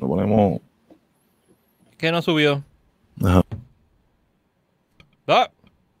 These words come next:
Speaker 2: pero se fue. Así de fácil dijo, "Me voy, me voy, adiós". Aquí viene de nuevo.
Speaker 1: Ya.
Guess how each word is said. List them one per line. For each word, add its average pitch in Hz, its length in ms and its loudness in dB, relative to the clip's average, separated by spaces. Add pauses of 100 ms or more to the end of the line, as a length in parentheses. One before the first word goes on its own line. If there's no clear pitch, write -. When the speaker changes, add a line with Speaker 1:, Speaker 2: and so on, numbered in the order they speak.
Speaker 2:
pero 127 140 -8
se 127 160 -6
fue. 147 280 0 (1700)
Así 139 220 -6
de 170 120 -2
fácil 156 360 -2
dijo, 147 200 0
"Me 156 100 0
voy, 240 440 -2 (480)
me 120 140 -4
voy, 156 200 0
adiós". 156 800 -6 (3750)
Aquí 113 180 -8
viene 110 220 -4
de 101 80 -6
nuevo. 90 320 -10 (380)
Speaker 1:
Ya. - 280 -2